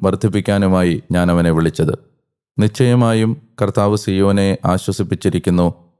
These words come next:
അവരുടെ വിജനപ്രദേശങ്ങളെയെല്ലാം ആശ്വസിപ്പിച്ചിരിക്കുന്നു. അവരുടെ മരുഭൂമിയെ ഏദൻ പോലെയും അവരുടെ മണലാരണ്യത്തെ കർത്താവിൻ്റെ തോട്ടം പോലെയും ആക്കിയിരിക്കുന്നു.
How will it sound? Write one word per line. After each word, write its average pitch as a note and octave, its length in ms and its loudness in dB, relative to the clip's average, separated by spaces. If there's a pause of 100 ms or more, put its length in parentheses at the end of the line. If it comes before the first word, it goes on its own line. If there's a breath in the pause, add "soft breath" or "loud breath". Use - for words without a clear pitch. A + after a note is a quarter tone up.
(220)
അവരുടെ G#2+ 380 2
വിജനപ്രദേശങ്ങളെയെല്ലാം G2+ 1200 0 (280)
ആശ്വസിപ്പിച്ചിരിക്കുന്നു. E2 920 -2 (680)
അവരുടെ G#2 340 2
മരുഭൂമിയെ G#2+ 560 2 (220)
ഏദൻ G#2+ 260 0
പോലെയും G2 360 0 (500)
അവരുടെ G#2 420 2
മണലാരണ്യത്തെ G#2+ 800 0 (340)
കർത്താവിൻ്റെ G#2+ 580 0
തോട്ടം F#2+ 340 0
പോലെയും F#2+ 380 2
ആക്കിയിരിക്കുന്നു. E2 540 -4